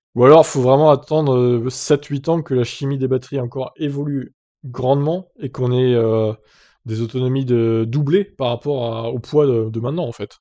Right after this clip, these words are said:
Déjà, là, je pense que c'est, c'est plausible, en, en plus, ça arrivera, ça, hein.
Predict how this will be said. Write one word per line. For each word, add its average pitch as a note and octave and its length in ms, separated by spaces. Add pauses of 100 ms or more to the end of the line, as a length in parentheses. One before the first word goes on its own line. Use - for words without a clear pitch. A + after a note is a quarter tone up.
(300)
Déjà, A2 380
là, C#3 360
je - 80
pense G#3+ 180
que A3 80
c'est, C#3+ 260
c'est C3 160
plausible, C3+ 360
en, A#2 100
en B2 160
plus, B2 140
ça - 200
arrivera, C3 260
ça, - 140
hein. A2+ 100